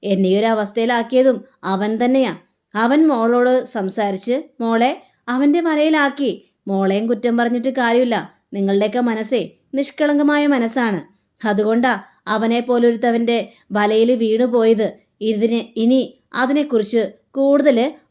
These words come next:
ആലോചിക്കേണ്ട മോളെ, നീ ധൈര്യമായിട്ടിരിക്കാൻ" അമലുവിനോട് പറയാണ്. "ഇനി എല്ലാ കാര്യത്തിനും സപ്പോർട്ടായിട്ട് ഞങ്ങളില്ലേ?" ഇത് കേട്ട നമ്മുടെ കല്യാണമാണെങ്കിൽ, "എൻ്റെ അച്ഛാ, അവനെ, ആ, അവൾക്കേ, ആ, ദേ, അച്ഛന്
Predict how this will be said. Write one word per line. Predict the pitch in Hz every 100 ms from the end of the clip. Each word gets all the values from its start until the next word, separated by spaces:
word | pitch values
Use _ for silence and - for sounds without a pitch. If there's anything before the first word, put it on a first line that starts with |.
| -
ആലോചിക്കേണ്ട | 214 226 247 254 247 262
മോളെ, | 262 233 214 180 - -
നീ | 269 220
ധൈര്യമായിട്ടിരിക്കാൻ" | 233 233 254 285 262 226 247 208 240 226 - _ _ -
അമലുവിനോട് | 208 214 220 226 233
പറയാണ്. | - 202 202 220 175 156 _ _ _ _ _ _ _ _
"ഇനി | 214 226
എല്ലാ | 220 220 240
കാര്യത്തിനും | 247 214 208 233 202 - _
സപ്പോർട്ടായിട്ട് | - 269 277 285 285 277 277
ഞങ്ങളില്ലേ?" | 277 262 269 277 254 208 -
ഇത് | 226
കേട്ട | 262 233
നമ്മുടെ | 220 226 220
കല്യാണമാണെങ്കിൽ, | 220 202 202 214 226 208 208
"എൻ്റെ | 208 - 240
അച്ഛാ, | 226 214 214 170 - - _
അവനെ, | - 190 208 247 180 - _ _
ആ, | -
അവൾക്കേ, | 220 208 214 240 208 160 _ _ -
ആ, | 214 214 214 208
ദേ, | 202 226 285 _ _ _ -
അച്ഛന് | 196 196 214 226